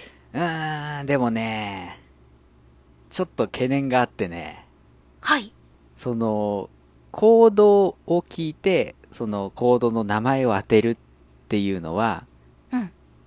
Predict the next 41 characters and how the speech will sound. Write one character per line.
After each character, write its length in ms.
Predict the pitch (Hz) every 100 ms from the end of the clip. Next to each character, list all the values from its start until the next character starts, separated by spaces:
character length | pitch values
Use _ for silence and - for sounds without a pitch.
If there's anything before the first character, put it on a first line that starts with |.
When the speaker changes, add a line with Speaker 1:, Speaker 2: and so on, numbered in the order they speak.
| _ -
Speaker 1:
あ 80 |
る 80 | 196
種 120 | -
こ 140 | - 104
う 60 |
絶 280 | 95 127 220 _
対 220 | 403 392
的 220 | 392 359
な 120 | 349 320
コ 280 | - 233
ー 40 | 180
ド 120 | 214
の 80 | 80
響 400 | - 117 107 107
き 340 | - 107 - _ _ -
の 160 | 147 208
み 180 | 214 107
を 120 | 76
扱 440 | - - - 123 104
う 80 | 85
こ 160 | 104
と 100 | 90
に 120 | 82 85
な 120 | 90
る 120 | 82
ん 80 | 73
だ 100 | 170
よ 80 | 85
ね。 220 | 165 247 _ _ -
Speaker 2:
絶 220 | 247 - _
対 220 | 415 480 466
的 280 | 440 - 392
な 160 | 370
コ 280 | 359 349 339
ー 40 | 330
ド 120 | 302
の 200 | 294 294
響 320 | - 262 254
き？ 280 | - 339 480 _ _ _ _ _ _ -
Speaker 1:
う 60 |
ん。 200 | 113 92